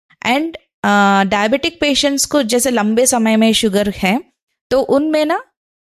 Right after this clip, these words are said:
एक complication हो सकता है, पाँव के नसों में, अ, अ, जो nerves होते हैं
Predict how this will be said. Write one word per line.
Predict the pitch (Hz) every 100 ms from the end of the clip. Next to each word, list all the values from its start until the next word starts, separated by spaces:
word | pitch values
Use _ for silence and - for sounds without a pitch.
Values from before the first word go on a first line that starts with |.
| _ _ _ _ _ -
एक | 226 269 -
complication | 240 226 254 277 - 285
हो | 247
सकता | 226 247 226 220
है, | 208 294
पाँव | - 226 226
के | 247 277
नसों | 247 208 - 220
में, | 220 359 - _ _ _ _ -
अ, | 208 208 _ -
अ, | - 190 185 175 175 -
जो | 175 233 233 220 208
nerves | 190 214 240 302 262
होते | 214 -
हैं | 214 285